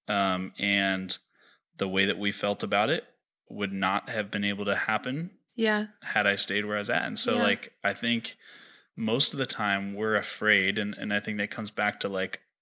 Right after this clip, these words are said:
Speaker 1: actual belief versus, like,
Speaker 2: Yeah.
Speaker 1: "Oh, I accept this as fact."
Speaker 2: Mm-hmm.
Speaker 1: Like, do I believe God's gonna care for us? Do I
Speaker 2: Yeah.
Speaker 1: believe that the relationships that I built will remain?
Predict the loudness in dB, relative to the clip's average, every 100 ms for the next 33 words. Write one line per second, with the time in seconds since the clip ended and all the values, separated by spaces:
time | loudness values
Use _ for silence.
0 | _ 0 2 2 0 -4 -6 -8 -8 -2
1 | 0 0 -2 -4 -10 -8 -4 0 0 -2
2 | 0 2 2 2 -2 -6 -8 -8 -10 -16
3 | _ -12 -4 -2 -4 -6 -2 -2 -2 0
4 | 0 0 -6 _ -4 -2 -4 -8 -16 _
5 | -4 0 2 0 -2 -12 _ _ _ _
6 | _ _ _ _ _ 0 0 0 0 0
7 | 0 0 -6 -8 _ _ -2 0 2 -2
8 | -4 0 0 0 0 0 2 2 2 -2
9 | _ _ -6 0 0 0 -4 -2 -2 -2
10 | -4 -4 -6 -2 0 0 0 -2 -2 -2
11 | -2 -4 -6 -8 -8 -8 -6 -4 -2 -2
12 | -2 -6